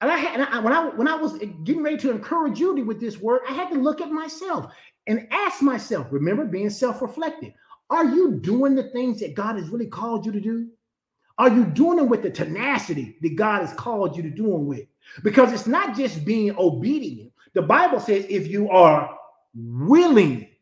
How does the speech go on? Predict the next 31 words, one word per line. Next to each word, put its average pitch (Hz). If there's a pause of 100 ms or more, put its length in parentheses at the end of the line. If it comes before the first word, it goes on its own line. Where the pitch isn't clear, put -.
(220)
and 165
obedient, 135 (340)
you 185
shall 180
eat 170
the 156
good 156
of 147
the 139
land." 131 (260)
So 233
it's -
not 285
just 262
about 143
being, 190 (180)
uh, 143 (280)
obedient. 170 (200)
I 277
gotta 247
be 247
willing 247
and 175
obedient. 135 (160)
And 196
so 254
I 240
have 226
to 214
check 240
myself. 139